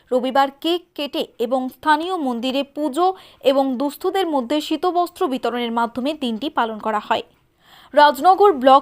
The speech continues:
তৃণমূল কংগ্রেসের সভাপতি সুকুমার সাধু সহ অন্যান্য তৃণমূল নেতৃত্বরা এদিন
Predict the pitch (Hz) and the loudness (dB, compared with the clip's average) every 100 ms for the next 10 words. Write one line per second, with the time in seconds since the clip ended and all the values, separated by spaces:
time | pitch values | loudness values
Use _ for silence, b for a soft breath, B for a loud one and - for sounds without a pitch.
0 | - - 320 370 403 381 262 240 262 302 | 4 -4 -2 2 0 4 2 2 -4 -4
1 | - 294 294 330 349 349 - 330 349 370 | 0 2 2 2 0 -2 -2 -2 2 2
2 | 359 285 226 254 - 294 311 339 - 277 | 2 0 0 0 -2 2 2 2 0 0
3 | 302 349 349 359 - 294 349 381 370 277 | 2 -2 -2 -6 -8 -4 -2 -2 -2 -2
4 | 240 - 262 - 285 294 302 B B _ | -4 -6 -8 0 4 4 4 B B _
5 | 254 254 | -6 -4